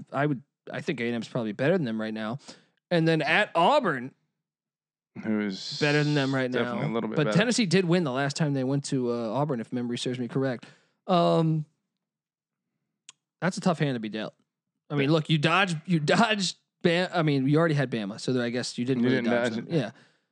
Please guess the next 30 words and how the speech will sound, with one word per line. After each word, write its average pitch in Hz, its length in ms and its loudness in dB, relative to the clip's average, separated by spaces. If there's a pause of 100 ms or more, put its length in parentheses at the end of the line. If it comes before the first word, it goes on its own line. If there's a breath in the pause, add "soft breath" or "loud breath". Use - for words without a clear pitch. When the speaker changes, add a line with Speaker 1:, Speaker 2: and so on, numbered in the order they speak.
(160)
Speaker 1:
But 160 120 2
I 156 100 4
guess 180 320 2
you're 160 160 2
thinking 151 380 0
worst 156 220 2
case 151 200 0
scenario. 147 380 0
No, 151 160 2
they 165 160 2
got 233 160 0
hit 151 160 0
bad 104 400 -6
because 143 160 0
I 156 60 4
think 202 200 2
at 175 160 0
that 196 180 2
point, 180 320 -2
since 160 220 -2
you 156 80 2
know 165 180 4
you 220 140 2
play 185 220 2
Bama 160 340 2
every 147 280 0
year, 123 300 0 (480)
you're 151 120 0
Speaker 2:
Yeah. - 60 -4
Speaker 1:
thinking, 131 360 0